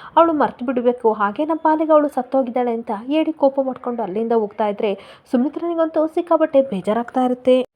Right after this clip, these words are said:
ಹಾಗೆ ಇನ್ನೊಂದ್ ಕಡೆ ವಿಮಲಾ ಕಣ್ಣೀರ್ ಹಾಕೊಂಡು ಯೋಚನೆ ಮಾಡ್ತಾ ಇರ್ತಾಳೆ. ಇವ್ರೇನೋ ಮನ್ಸ್ ಗಟ್ಟಿ ಮಾಡ್ಕೊಂಡು ಸುಮ್ನಾಗ್ಬಿಡ್ತಾರೆ. ಆದ್ರೆ ಅವನು ನನ್ನ ಸ್ವಂತ ಮಗ, ನಾನು ಒಂಬತ್ತು ತಿಂಗಳು ಎತ್ತು ಹೊತ್ತು ಅವನನ್ನ ಸಾಕಿದ್ದೀನಿ, ಅಷ್ಟು ಸುಲಭವಾಗಿ ಅವನನ್ನ ಯಾವ ರೀತಿ ಮರೀಲಿ? ಎಲ್ಲಿದನೋ,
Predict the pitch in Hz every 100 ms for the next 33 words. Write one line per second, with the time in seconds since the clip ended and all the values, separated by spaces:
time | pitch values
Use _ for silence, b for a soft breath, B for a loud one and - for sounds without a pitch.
0 | 269 254 339 349 339 330 320 320 294 294
1 | 285 302 285 277 247 247 214 196 247 233
2 | 226 220 226 220 214 214 208 269 311 294
3 | 294 - 277 277 294 277 269 269 262 254
4 | 254 B _ 302 277 277 254 254 240 254
5 | 226 233 240 254 285 285 269 269 214 202
6 | 240 240 240 220 277 302 311 277 254 277
7 | 269 254 254 220 202 240 226 226 214 214
8 | 220 220 185 175 220 220 214 214 B B
9 | B - 320 320 320 277 285 277 254 262
10 | 254 247 302 302 302 277 277 247 214 233
11 | 226 196 196 220 262 254 233